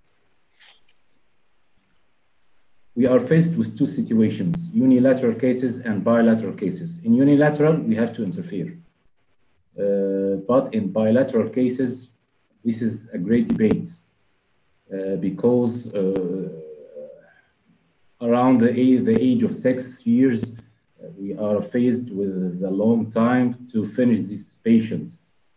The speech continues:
Uh, so we have, the patient has to understand the, the problem and what we are facing. Next, please, sir.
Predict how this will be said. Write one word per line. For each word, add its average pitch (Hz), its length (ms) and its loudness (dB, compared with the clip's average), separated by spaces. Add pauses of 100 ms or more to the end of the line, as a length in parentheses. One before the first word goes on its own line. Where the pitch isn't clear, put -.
(140)
Uh, 95 180 -2
so 120 220 -2
we 113 140 4
have, 113 340 2
the 95 80 -2
patient 117 340 -2
has 110 220 0
to 113 100 -2
understand 101 760 -2
the, 98 120 -6
the 90 140 -4
problem 113 560 2
and 101 340 -12
what 107 220 -6
we 110 80 -4
are 87 80 -4
facing. 87 480 -6 (520)
Next, 113 260 -6
please, 110 260 -6
sir. 117 140 -14